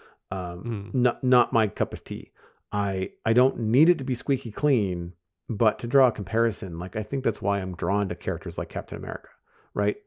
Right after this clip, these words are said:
Speaker 2: Yeah.
Speaker 1: He has to make some gray decisions. Captain America shoots people. Like, he's not a Superman. He doesn't, he's not above killing Nazis,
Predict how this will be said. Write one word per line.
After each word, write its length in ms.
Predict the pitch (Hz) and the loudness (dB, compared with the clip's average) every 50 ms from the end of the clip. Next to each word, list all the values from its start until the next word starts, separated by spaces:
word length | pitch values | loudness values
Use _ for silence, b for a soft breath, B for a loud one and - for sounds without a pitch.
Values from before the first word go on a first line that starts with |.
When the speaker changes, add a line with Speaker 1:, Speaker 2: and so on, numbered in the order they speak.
| _ _ _ _ _ _ - | _ _ _ _ _ _ -8
Speaker 2:
Yeah. 240 | 113 107 95 90 92 | -6 -6 -6 -6 -6
Speaker 1:
He 200 | 113 - 123 120 | -2 0 2 4
has 260 | 113 117 139 147 - | 4 4 4 2 2
to 80 | - 135 | 2 2
make 200 | 110 107 120 - | 4 4 2 2
some 180 | - 113 107 | -2 -6 -2
gray 180 | 92 104 104 110 | 2 2 2 2
decisions. 440 | 104 95 - 107 107 - 110 104 104 | 2 -2 -2 -4 -4 -2 -4 -6 -6
Captain 360 | - - - - - - 269 | -6 -6 -6 -4 -2 -2 0
America 280 | 247 254 262 254 - 214 | 0 0 0 -2 -2 -2
shoots 260 | - - 233 247 - | 0 0 -2 -2 0
people. 340 | - 147 120 - 107 113 127 - | 0 0 0 2 0 -2 0 0
Like, 100 | 117 113 | -2 0
he's 200 | - 135 127 120 | 0 -2 0 2
not 160 | 165 196 226 | 2 2 2
a 40 | - | 2
Superman. 520 | - - - 196 - 127 92 85 80 82 | 0 0 0 0 0 -2 -4 -4 -4 -2
He 80 | 101 117 | -4 0
doesn't, 260 | 123 143 151 160 165 | 2 2 0 0 -2
he's 140 | 127 135 143 | -4 -4 -4
not 100 | 170 165 | -2 -2
above 400 | 147 120 113 117 131 135 127 - | -2 2 4 4 4 4 2 -2
killing 260 | - - 135 135 117 | -4 -2 0 0 2
Nazis, 480 | 98 101 113 135 - - - - - | 2 2 0 0 -2 -6 -12 -14 -18